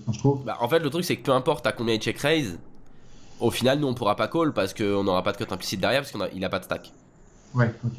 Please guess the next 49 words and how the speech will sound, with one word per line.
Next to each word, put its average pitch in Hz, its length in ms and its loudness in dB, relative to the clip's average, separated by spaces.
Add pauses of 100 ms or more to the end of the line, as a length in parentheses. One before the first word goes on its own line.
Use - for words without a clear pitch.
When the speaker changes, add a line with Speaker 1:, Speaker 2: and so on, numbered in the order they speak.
(340)
Speaker 2:
Donc, 92 180 -12
dans 113 140 2
tous - 100 -4
les 131 100 6
cas, 151 220 2
même 151 180 0
si 156 140 -4
nous, 156 80 0
on 147 60 0
fait, 131 120 -4
par 101 140 2
exemple, 110 160 0
genre, 107 140 2
on 101 80 0
s'est 107 120 -4
bet, 110 120 2
il 120 100 -4
y 95 40 2
a 87 40 2
dix 101 220 -4
au 107 80 0
pot, 147 320 4
on 127 40 2
s'est 104 120 -2
bet 90 140 2
sept, - 440 0 (840)
même 117 120 4
si 127 160 0
nous 120 80 4
check 117 180 0
raise 117 160 2
à 110 80 2
quatorze, 147 520 0 (760)
Speaker 1:
Ouais, 127 120 6
on - 20 6
est - 20 6
Speaker 2:
bah, 107 220 4
Speaker 1:
obligé. - 480 -6
Speaker 2:
on 113 100 -2
est 110 40 2
obligé 107 160 0
de - 60 -6
fold 156 180 2
au 107 40 0
final, 101 220 -4
ça 107 80 -10
change 98 160 -12
pas, 120 160 2
quoi. - 240 -8